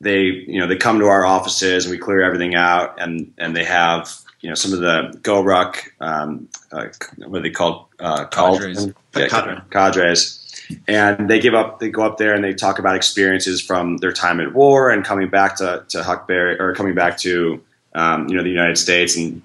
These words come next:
Speaker 1: readjusting and everything. And it's just a, it's a great night. And, you know, you're raising money for the Wounded Warriors and et cetera, et cetera.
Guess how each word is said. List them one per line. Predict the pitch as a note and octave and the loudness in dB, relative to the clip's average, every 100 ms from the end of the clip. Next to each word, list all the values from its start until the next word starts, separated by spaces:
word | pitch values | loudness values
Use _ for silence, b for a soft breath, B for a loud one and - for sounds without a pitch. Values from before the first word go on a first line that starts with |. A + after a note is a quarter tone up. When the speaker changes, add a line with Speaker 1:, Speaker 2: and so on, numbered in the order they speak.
| C#2 | -6
Speaker 1:
readjusting | F2+ F2 E2 F2+ F2+ F#2+ | -2 0 2 2 2 0
and | |
everything. | F2 E2+ F2 E2+ | 0 -2 -4 -4
And | |
it's | D#2+ | -2
just | - A2 | -2 0
a, | E2+ B B - | -2 B B -10
it's | - | -4
a | |
great | A2+ A2 A2+ G#2 | 0 4 4 4
night. | G2+ F#2+ - - | 2 0 -4 -10
And, | F#2 F2+ F2 - - | -8 -8 -10 -12 -10
you | F2 | -8
know, | E2 C#2+ - | -6 -8 -8
you're | F#2 F#2 | -2 0
raising | F#2 F2+ F2+ | 0 0 -2
money | F2 F2 F2 | 0 0 -4
for | - F2+ E2+ E2+ D#2+ | -4 0 2 2 0
the | E2 | -2
Wounded | F2+ F2+ E2 | -2 -2 2
Warriors | F2 E2+ E2+ E2+ | 2 4 4 0
and | D#2+ - | -4 -6
et | - | -6
cetera, | - F#2 F2+ | 0 0 0
et | E2+ | 0
cetera. | F#2 F2+ F#2 E2 | 0 0 -2 -6